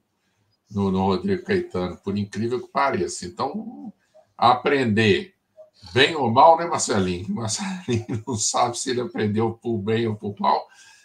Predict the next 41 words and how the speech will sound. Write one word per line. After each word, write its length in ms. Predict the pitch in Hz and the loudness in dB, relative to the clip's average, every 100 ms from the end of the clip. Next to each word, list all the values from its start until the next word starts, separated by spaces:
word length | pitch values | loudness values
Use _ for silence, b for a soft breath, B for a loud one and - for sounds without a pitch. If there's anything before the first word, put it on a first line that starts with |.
| b | b
mas 140 | - 107 | -4 -2
ele 60 | 339 | 0
deve 300 | 139 123 120 | 2 2 2
ter 160 | - - | -2 -2
tido 260 | 98 92 | -4 -8
conhecimento, 720 | - - - 175 110 110 101 92 | -8 -8 -8 -4 0 0 -2 -6
estudado. 720 | - 123 107 117 127 107 - b b b _ | -12 -10 -2 6 8 6 0 b b b _
Da 120 | 104 | -4
mesma, 380 | 117 147 131 - B | -2 0 -2 -6 B
eu 200 | - 127 | 0 4
acho 260 | 156 170 - | 8 8 6
que, 80 | 151 | -2
assim, 260 | 143 143 | -2 -2
da 120 | 123 139 | 0 0
mesma 280 | 175 190 | 2 2
forma 380 | 180 156 151 143 | 2 2 0 0
que 100 | - | -4
o 120 | 127 | -2
Hever, 540 | 101 147 160 104 95 - - - 98 104 | 2 4 4 2 0 -2 -14 -20 -16 -6
é, 500 | 101 - 95 87 90 | -6 -4 -6 -6 -8
é, 180 | 82 - _ _ - 104 - | -8 -12 _ _ -20 -20 -8
bandiou, 840 | 104 156 175 123 131 120 120 104 | 0 2 2 0 2 6 6 4
a 80 | 95 | -2
gente 240 | 104 104 | -6 -6
chama, 380 | - 135 127 120 | -4 -2 -2 -4
né? 140 | 127 | -4
A 40 | 120 | -6
gente 220 | 110 104 | -6 -8
bandiou 760 | 98 147 175 135 135 123 147 | -4 -2 -2 -6 -2 2 2
lá 160 | 143 135 | 4 2
pro, 260 | - 104 - b b b - | 2 -6 -8 b b b -6
pra 140 | 110 | -2
ser 320 | 101 - 113 | 0 0 -2
treinador, 800 | - 117 110 101 90 107 139 104 | -2 -2 0 -2 0 0 2 0
fez 320 | - 104 92 | -4 -4 -4
curso 480 | - 113 110 - - | -6 -8 -8 -8 -4
na, 200 | 98 95 | -2 -2
na 120 | 90 | -2
C 180 | 87 98 | -4 -4
B 220 | 87 92 | -2 0
F, 340 | 127 165 - | 0 0 -2